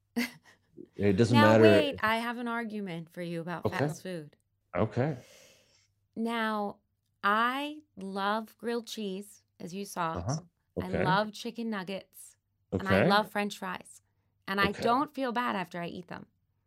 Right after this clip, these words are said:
Speaker 2: Okay.
Speaker 1: I don't eat them every day, but there's a lot of comfort, I think, that people, and I know you love mac and cheese, and so do I. I'm, like, a mac and cheese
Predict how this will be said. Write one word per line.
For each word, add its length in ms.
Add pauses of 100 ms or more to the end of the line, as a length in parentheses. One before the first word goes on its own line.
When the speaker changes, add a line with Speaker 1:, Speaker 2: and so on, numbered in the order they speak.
(680)
Speaker 2:
Okay. 320
Speaker 1:
I 100
don't 180
eat 120
them 120
every 160
day, 340 (1160)
but 260 (220)
there's 300
a 80
lot 260
of 160
comfort, 680
I 120
think, 220
that 80
people, 200
and 100
I 60
know 160
you 160
love 200
mac 220
and 100
cheese, 280
and 140
so 180
do 120
I. 340
I'm, 120
like, 160
a 60
mac 340
and 140
cheese 520